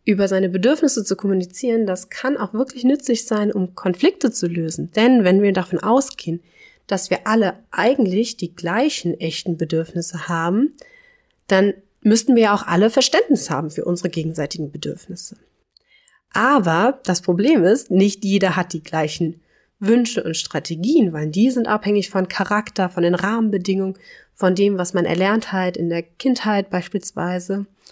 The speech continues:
Und weil jedes Bedürfnis durch eine Vielfalt von Strategien sich erfüllen lässt, können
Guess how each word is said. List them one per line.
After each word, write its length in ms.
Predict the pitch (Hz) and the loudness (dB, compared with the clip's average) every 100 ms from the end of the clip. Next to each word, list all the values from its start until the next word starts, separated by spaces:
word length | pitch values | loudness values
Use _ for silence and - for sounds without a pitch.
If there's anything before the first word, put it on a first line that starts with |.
| - - - _ _ _ - | -20 -20 -20 _ _ _ 2
Und 420 | 208 208 208 - - | 4 4 2 -4 -6
weil 380 | 190 190 202 - | 0 4 2 2
jedes 420 | 208 285 349 - | 2 4 2 0
Bedürfnis 520 | 190 214 277 240 202 | 0 4 4 4 0
durch 180 | 170 175 | -2 -4
eine 160 | 175 175 | -4 -6
Vielfalt 680 | - 294 339 339 277 262 | -2 2 2 2 0 0
von 160 | 254 233 | 0 -4
Strategien 1000 | - 220 214 180 226 262 214 233 262 - _ | -4 -4 -2 0 2 2 2 2 0 -4 _
sich 280 | 196 220 - | -2 -2 -2
erfüllen 460 | 190 302 359 220 180 | -2 2 2 2 0
lässt, 400 | 170 254 - _ _ | -2 -4 -10 _ _
können 480 | - 220 269 294 339 | 0 4 8 8 6